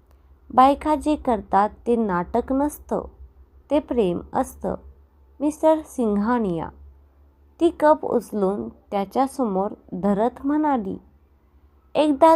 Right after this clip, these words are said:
तरी प्रेम, एक कप कॉफी पिऊन तर बघा.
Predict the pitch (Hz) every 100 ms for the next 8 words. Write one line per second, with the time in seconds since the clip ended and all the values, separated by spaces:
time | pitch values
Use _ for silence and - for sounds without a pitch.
0 | 320 311 302 294 208 202 190 - _ _
1 | _ _ _ _ _ - _ 233 269 -
2 | - - _ - 214 226 - 214 190 -
3 | 175 - - _ _ _ _ _ 220 208
4 | 226 240 277 269 262 285 311